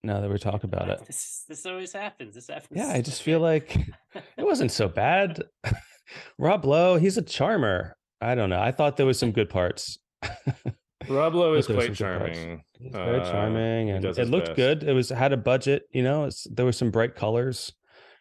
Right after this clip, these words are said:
Speaker 1: had a lot of trees in it.
Speaker 2: It's true.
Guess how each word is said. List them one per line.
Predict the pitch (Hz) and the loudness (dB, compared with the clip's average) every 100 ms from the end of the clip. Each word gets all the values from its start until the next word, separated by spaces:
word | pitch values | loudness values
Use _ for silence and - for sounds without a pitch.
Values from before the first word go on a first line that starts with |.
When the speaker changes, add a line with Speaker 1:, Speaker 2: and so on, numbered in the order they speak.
| - | -2
Speaker 1:
had | 110 | 0
a | 110 | 2
lot | 113 | 2
of | 107 | 0
trees | - 107 113 123 | 0 2 2 2
in | 127 | 2
it. | 135 - _ _ _ | 0 -4 _ _ _
Speaker 2:
It's | - _ _ - _ | -20 _ _ -20 _
true. | 143 143 | -20 -20